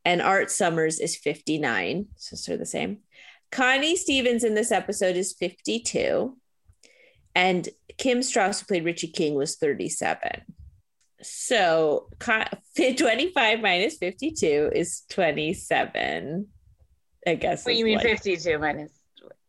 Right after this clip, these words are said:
Speaker 1: fifty-two minus twenty-seven, or twenty-five
Speaker 2: Yeah.
Speaker 1: is twenty-seven. So, yeah, I mean, thirty-seven <laughs> is too old to be impregnating a twenty-year-old, you know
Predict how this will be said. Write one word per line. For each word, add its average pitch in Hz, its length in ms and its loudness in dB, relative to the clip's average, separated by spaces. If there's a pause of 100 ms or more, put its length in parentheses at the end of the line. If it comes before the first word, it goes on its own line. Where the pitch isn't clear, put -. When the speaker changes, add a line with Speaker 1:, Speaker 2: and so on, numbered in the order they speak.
(140)
Speaker 1:
fifty-two 208 420 2
minus 160 260 0
twenty-seven, 131 800 2
or 214 120 4
twenty-five 180 440 4
Speaker 2:
Yeah. 156 60 -4
Speaker 1:
is - 220 -8
twenty-seven. 147 500 0 (680)
So, - 140 0 (500)
yeah, 539 80 0 (240)
I 539 140 4
mean, 269 1300 2
thirty-seven - 0 - (720)
<laughs> 466 80 6
is - 220 0
too 277 280 4
old 196 800 4 (1120)
to 196 140 -4
be 214 760 4
impregnating 185 840 2
a 170 80 0
twenty-year-old, 156 1040 2 (840)
you 170 240 4
know 135 500 0